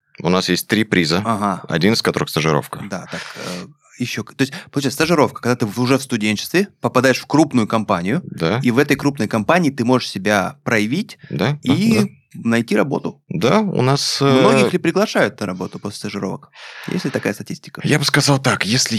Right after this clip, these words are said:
Speaker 1: есть желание у человека,
Speaker 2: Мгм.
Speaker 1: он после стажировки, естественно, на
Speaker 2: Мгм.
Speaker 1: работу попадет. И если,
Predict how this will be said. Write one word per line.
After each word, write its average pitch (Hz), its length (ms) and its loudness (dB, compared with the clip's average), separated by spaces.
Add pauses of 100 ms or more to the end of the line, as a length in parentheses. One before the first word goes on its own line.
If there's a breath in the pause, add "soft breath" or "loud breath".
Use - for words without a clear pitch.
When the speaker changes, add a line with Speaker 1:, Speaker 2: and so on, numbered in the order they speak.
Speaker 1:
есть 113 140 2
желание 107 400 4
у 90 60 4
человека, 78 520 2
Speaker 2:
Мгм. 113 260 4
Speaker 1:
он 101 200 4
после - 340 -4
стажировки, 87 500 0
естественно, 85 400 0
на 76 400 2
Speaker 2:
Мгм. - 200 -2
Speaker 1:
работу 101 300 2
попадет. 73 480 -2
И 73 40 0 (420)
если, 82 380 -2